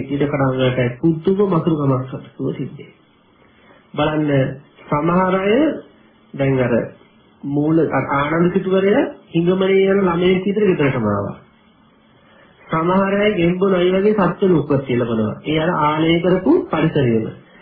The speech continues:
සමහර අය ප්‍රේතාත්ම ලබලා එයාට අරගෙන ඉන්නවා. එතන හැබැයි සිල්වත් ගුණවත් කට්ටියන් නම් ඉන්නේ, ඉන්න බෑ යාළුවා. පිච්චෙනවා යාළුවා. හැබැයි අර යාගේ මට්ටමේම කට්ටියන් නම් ඉන්නේ. හරිද?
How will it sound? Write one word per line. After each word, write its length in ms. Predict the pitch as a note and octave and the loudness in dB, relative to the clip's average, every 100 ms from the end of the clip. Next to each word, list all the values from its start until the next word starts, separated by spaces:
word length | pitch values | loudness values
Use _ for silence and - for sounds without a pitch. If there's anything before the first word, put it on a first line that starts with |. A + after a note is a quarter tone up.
| - - - | -20 -20 -16
සමහර 440 | - E3 G#3 G#3+ F#3 | -6 -2 2 2 2
අය 260 | E3 D3+ | 0 -2
ප්‍රේතාත්ම 580 | D3+ D#3 D3 D3 C#3+ C#3+ C3 | 0 -2 0 -2 -2 -2 -4
ලබලා 420 | C3+ B2+ C3 F#3+ C4 | -2 -2 0 -2 -2
එයාට 300 | - D3 C#3+ | -2 -2 0
අරගෙන 340 | C#3 B2+ B2+ C3 | 0 0 -2 -2
ඉන්නවා. 340 | A#2+ B2 D#3+ C#4 - - _ _ _ | -2 -2 0 -2 -4 -20 _ _ _
එතන 220 | D#3+ G3 G3+ | -4 -2 0
හැබැයි 340 | G#3 G#3+ G#3+ | 0 2 2
සිල්වත් 400 | F#3+ F#3+ G#3+ G#3 | 0 2 0 0
ගුණවත් 400 | F3 F3+ G#3+ A3+ - | 0 2 2 0 -2
කට්ටියන් 460 | G#3+ F#3+ - G3 | -4 -2 0 0
නම් 200 | F#3 F3 D#3+ | 2 2 2
ඉන්නේ, 380 | F3+ A3+ F#4 - | 0 2 0 0
ඉන්න 200 | F3 D3 | 0 2
බෑ 220 | B2 G#2+ | 0 0
යාළුවා. 440 | G2+ G2+ G#2 - - _ | -2 -4 -10 -16 -20 _
පිච්චෙනවා 460 | - F#3 - D#3 A#2 | -4 -2 0 0 2
යාළුවා. 360 | G2+ E2 - - _ _ _ _ _ _ _ _ | 0 -4 -12 -18 _ _ _ _ _ _ _ _
හැබැයි 400 | C#3 C#3 B2+ A#2+ C3 - | -4 0 0 0 -2 -8
අර 140 | - B2+ | -8 -4
යාගේ 400 | B2+ C3+ D3 D#3 | -2 -2 -2 0
මට්ටමේම 600 | D3 C#3 - D#3+ F3+ G3+ | 0 -2 -2 0 2 2
කට්ටියන් 400 | G3 D#3 E3 D3+ | 0 0 -2 0
නම් 200 | C#3+ C#3 | 0 0
ඉන්නේ. 320 | C3+ D#3 A3 - - - _ _ _ _ _ _ - | 0 2 0 -2 -10 -20 _ _ _ _ _ _ -4
හරිද? 320 | C#3+ E3 | 0 0